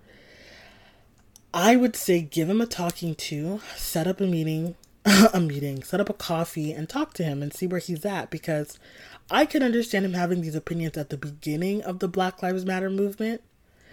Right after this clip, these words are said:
but there's, well, there is a way, but I'm saying, you know, if he has more than three brain cells, with everything that's gone on in twenty twenty-one and twenty twenty, have a talk with him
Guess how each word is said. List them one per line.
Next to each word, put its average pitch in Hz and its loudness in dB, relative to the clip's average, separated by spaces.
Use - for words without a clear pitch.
but 190 -4
there's, 233 6
well, 156 -2
there 147 0
is 175 4
a 160 0
way, 135 -4
but 160 0
I'm 160 0
saying, 170 0
you 165 -2
know, 151 -2
if 151 -8
he 165 -4
has 170 -4
more 170 2
than 165 0
three 160 -2
brain 156 -4
cells, - -12
with 165 -2
everything 185 0
that's 165 -4
gone 160 -4
on 156 -4
in 147 -6
twenty 147 -6
twenty-one 139 -8
and 147 -6
twenty 160 -4
twenty, 151 -4
have 202 0
a 226 0
talk 208 -6
with 185 -4
him 139 -12